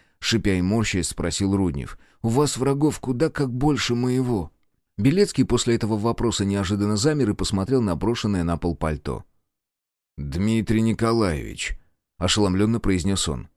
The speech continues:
«стреляли в вас, и уже дважды». «Ты о чём?» «Вчера на Никитине ваше старое пальто было. Его же шинель в негодность пришла после Тверской», объяснил Белецкий.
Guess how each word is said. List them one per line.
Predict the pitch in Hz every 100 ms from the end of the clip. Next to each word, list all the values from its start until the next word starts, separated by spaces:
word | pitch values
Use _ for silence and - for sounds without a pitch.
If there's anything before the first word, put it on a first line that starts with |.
| _ _
«стреляли | - - 101 101 107 110 104
в | 95
вас, | 87 98 117 85 - - _ _ -
и | 87
уже | 98 87 110
дважды». | 95 113 131 80 60 - _ _ _
«Ты | - 135
о | 139
чём?» | - 127 85 - _ _ _ _ -
«Вчера | - 98 92 101 110
на | 101
Никитине | 98 92 123 135 90 78
ваше | 67 87 87 95
старое | - 101 95 95
пальто | 85 95 90 120 104
было. | 67 55 55 - _ _ -
Его | 82 101 131
же | 151 120
шинель | - 90 71 58 62
в |
негодность | 92 101 92 131 113 90
пришла | - 82 - 69 62
после | 92 87 95
Тверской», | 85 95 98 - 135 82 - _ _ -
объяснил | 80 82 85 90 80
Белецкий. | 87 92 78 - 55